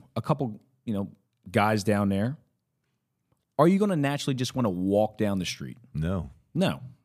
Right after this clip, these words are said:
Speaker 1: I, I wouldn't.
Speaker 2: No, you're gonna think twice about it.
Speaker 1: Right.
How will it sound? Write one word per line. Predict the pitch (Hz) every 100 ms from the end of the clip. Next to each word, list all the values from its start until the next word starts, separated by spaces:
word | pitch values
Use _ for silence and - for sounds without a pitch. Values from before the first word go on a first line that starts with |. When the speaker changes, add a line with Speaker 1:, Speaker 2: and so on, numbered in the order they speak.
| _ _ _ -
Speaker 1:
I, | 170
I | 131 220
wouldn't. | 185 147 233
Speaker 2:
No, | 170 147
you're | 90
gonna | 95
think | 104 95
twice | 113 123
about | 82 71
it. |
Speaker 1:
Right. | 104 95